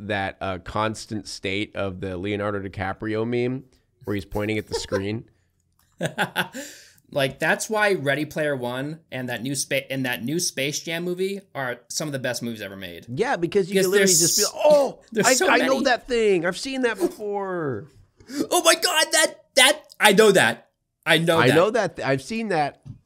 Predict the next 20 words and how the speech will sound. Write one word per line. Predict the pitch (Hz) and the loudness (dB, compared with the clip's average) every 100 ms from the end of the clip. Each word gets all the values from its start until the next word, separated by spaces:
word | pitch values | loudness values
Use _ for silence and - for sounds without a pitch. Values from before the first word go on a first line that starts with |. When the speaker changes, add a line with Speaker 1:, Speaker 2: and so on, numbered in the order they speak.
| _ | _
Speaker 1:
I've | 123 127 | -4 -2
seen | 220 240 | -2 0
that. | 180 139 | 0 0
Speaker 2:
<laughs> | - 320 320 - 285 285 - 277 - - - 247 - _ | 2 4 4 2 0 0 -2 -6 -6 -10 -6 -6 -8 _
Hey, | 233 330 269 269 262 - - | -14 -10 6 6 6 0 -8
g-, | 285 | 2
I | 294 | 2
do, | - 381 311 - - - | 8 8 8 4 -8 2
I | 269 | 4
know | 294 | 8
that | 285 254 | 6 4
thing. | 254 226 165 - _ - - - - | 2 0 0 -12 _ -20 -20 -20 -4
If, | 175 175 _ _ _ _ | -4 -4 _ _ _ _
if | 175 180 | 0 4
I | 208 | 4
can | 311 247 | 6 4
do | 208 | 6
that | 208 214 | 6 4
a | 165 | 4
lot | 151 123 120 143 165 | -2 0 0 0 0